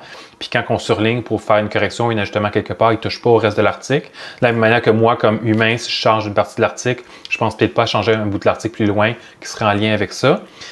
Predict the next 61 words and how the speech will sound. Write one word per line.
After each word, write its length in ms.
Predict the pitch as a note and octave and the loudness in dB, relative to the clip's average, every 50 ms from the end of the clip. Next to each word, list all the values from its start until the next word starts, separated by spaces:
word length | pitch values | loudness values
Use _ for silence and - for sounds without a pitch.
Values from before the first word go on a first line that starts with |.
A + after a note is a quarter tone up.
| - - - | -18 -8 -4
Fait 60 | - | -2
que 60 | B2+ - | 0 0
là, 60 | F#3 | 0
ce 60 | - | 0
que 60 | - | 2
je 100 | F3 D#3+ | 4 4
vais 60 | D#3+ | 4
vouloir 340 | C#3 C3 C#3 C3+ B2+ A#2+ A#2+ | 4 4 4 6 6 6 4
faire, 320 | - - C#3 C#3 D3 E3 F#3 | 4 2 4 4 4 2 0
c'est 120 | F3+ - D3 | 0 0 0
le 60 | B2+ | 0
même 180 | B2+ D3 F3 F#3 | 2 2 0 0
travail 480 | F3 - D3 B2+ C3+ C3+ C#3+ D3+ D3+ | 0 0 2 2 4 4 4 2 0
que 100 | - C3 | -2 -4
si, 140 | A#2 - - | -8 -8 -6
par 160 | - C3 A2+ A2 | -4 -2 0 0
exemple, 340 | A2 G#2 - A#2+ B2+ B2 | 0 0 0 -2 -4 -4
tu 60 | - - | -6 -2
ferais 120 | - A#2+ | 0 2
l'article 320 | A2+ G#2+ - - - A2 | 2 2 0 -2 -8 -2
toi-même. 420 | - A#2+ G#2+ G#2+ G#2 A2 A#2+ D3 D#3+ - - - - - _ | 0 0 2 2 2 0 0 -2 -6 -10 -16 -20 -20 -20 _
Quand 100 | - C#3 | -4 -2
t'as 100 | - C3+ | -2 -2
fini, 200 | A2+ - C3 C#3 | -2 -2 -2 -2
tu 160 | C3+ - - | 0 2 2
relis 300 | - G#2+ A#2+ A#2 A#2 A2+ | 2 4 4 4 2 2
tout 140 | G#2+ - C#3+ | 2 0 -2
puis 120 | C3 - - | -2 -2 -10
tu 60 | - | 0
corriges. 560 | - B2 A2 G2+ A2 A#2 C#3 E3+ F3+ - - - - - - | 2 2 4 4 4 2 2 2 0 -2 -8 -14 -20 -10 -4
Ou 60 | - D3+ | -4 0
quand 120 | - B2+ | 0 0
tu 80 | A#2 - | -2 0
travailles 160 | - B2 B2 | 0 0 0
avec 80 | A#2+ | 2
une 120 | - A#2+ A2 | 0 -2 2
rédactrice 600 | - A2 G#2 G#2+ G2+ - - - - C3 B2+ - | 2 2 2 2 0 -2 -4 -2 -2 -2 -2 -2
puis 120 | - A#2 | -4 0
vous 60 | G#2+ | 2
êtes 120 | A2+ G#2+ - | 2 2 2
rendu 220 | G2+ G#2+ G2+ G#2 | -2 -2 0 2
à 60 | A2+ | 4
la 100 | A2 G#2+ | 4 4
version 260 | G2 G#2 F#2+ - A#2+ A2 | 4 2 -2 -2 -6 -6
qui 100 | - A2 | -6 -4
est 40 | |
quasi 260 | - A2 G2+ G2 G#2 G2 | -2 -2 -2 -2 -4 -10
finale, 440 | - - A2 G#2+ G#2 A2+ A#2 B2+ - - - - - - | -10 -4 0 2 2 2 2 0 -2 -10 -18 -16 -4 -2
la 60 | A2+ | 0
rédactrice 420 | G2 G#2+ G#2 G2 - - B2 G#2 | 2 2 2 0 0 0 -2 0
va 80 | A#2 G#2+ | 0 -2
repasser 280 | - - A2+ G#2 - | 2 2 2 2 2
à 40 | A#2+ | 0
travers 220 | - A2+ G#2+ G#2 G#2 | 0 4 4 4 4
l'article 340 | G2 - - - A#2+ A2+ | 2 0 -2 -4 -4 -4
pour 140 | - - G#2 | -4 -8 -8
tout 120 | - - G#2+ | -6 -6 0
corriger, 580 | - A#2 G2 G#2 G2+ F2+ G#2 A2 A2+ A2 - - - | 0 0 2 2 0 2 2 2 2 0 -2 -8 -4
ajuster 380 | G#2 G#2+ G2+ - - - A2 | -2 -2 -2 -4 0 0 0
le 80 | G2+ F#2+ | 0 2
ton, 280 | - A2+ G#2 G#2+ A2+ | 2 2 2 2 2